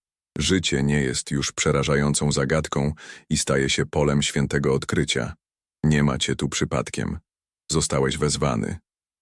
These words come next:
A jeśli dobiegło końca, dzieje się tak, ponieważ coś w środku przyjąłeś to wezwanie.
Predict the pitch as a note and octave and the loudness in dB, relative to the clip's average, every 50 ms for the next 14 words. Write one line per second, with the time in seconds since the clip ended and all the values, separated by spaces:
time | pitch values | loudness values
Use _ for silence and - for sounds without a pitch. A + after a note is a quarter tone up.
0 | - - C#2+ C#2 C#2+ D2 - - - D2+ C#2+ C2+ D#2+ C2+ C2 D2 D2+ D2+ C#2 C#2+ | -4 -2 0 0 2 0 0 0 -2 -2 0 0 0 0 2 2 0 0 0 0
1 | C#2 C2+ C2 C#2 D2+ - _ _ _ _ _ _ _ _ - - F2+ F2 E2+ D#2+ | 0 0 0 -2 -4 -8 _ _ _ _ _ _ _ _ -2 0 2 4 4 4
2 | - - D2+ A#1+ A#1+ C2 C2+ D#2 D2 D2 C#2+ - - E2 D#2 - D#2+ D#2+ E2 - | 2 2 0 0 0 0 2 2 2 4 2 2 2 0 0 2 0 0 0 -2
3 | - - D#2 D2+ C#2+ C2+ C#2+ C#2 - - - D#2+ C#2+ - - - - - - E2+ | 0 0 2 2 4 2 2 0 0 0 0 0 0 0 -2 -2 -2 2 2 4
4 | E2+ D#2 - - F#2 D#2+ - - E2 D2+ D2 C2+ B1+ B1+ B1+ - - C#2+ C2+ C#2+ | 2 2 2 0 -2 0 0 2 4 4 4 4 2 2 0 0 0 0 0 0
5 | C2+ D2+ C#2+ B1+ A#1 A1+ A1 A1 - | 0 0 0 0 0 0 -2 -4 -4